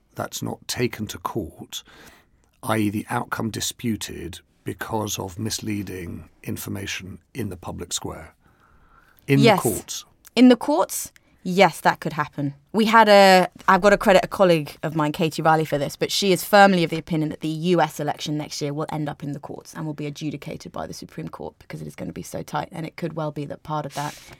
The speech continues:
Speaker 2: is one side or the other claiming fake.
Speaker 1: All right. Next prediction.
Speaker 2: Next prediction is that the U K government's Rwanda policy is not going to happen in any meaningful way.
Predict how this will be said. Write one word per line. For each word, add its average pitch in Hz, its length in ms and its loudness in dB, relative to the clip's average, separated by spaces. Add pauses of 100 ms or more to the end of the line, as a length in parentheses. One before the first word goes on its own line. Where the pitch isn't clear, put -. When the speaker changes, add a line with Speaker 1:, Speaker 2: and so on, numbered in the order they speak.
(140)
Speaker 2:
is 147 120 -6
one 165 200 -2
side 151 240 -6
or 151 120 -4
the 151 120 -4
other 139 200 -6
claiming 147 520 -6 (340)
fake. - 460 -10 (520)
Speaker 1:
All 117 180 4
right. 92 180 0 (360)
Next 143 320 0
prediction. 113 500 -8 (300)
Speaker 2:
Next 247 260 4
prediction 208 400 0
is 180 180 0
that 175 320 4
the 175 440 4
U 214 260 2
K 190 200 -2
government's 175 380 2
Rwanda 170 480 0
policy 151 600 -6 (380)
is 156 80 -4
not 180 220 2
going 160 240 2
to 151 400 -4 (220)
happen 147 380 -8
in 147 100 -4
any 147 400 -4 (120)
meaningful 170 640 0
way. 131 240 0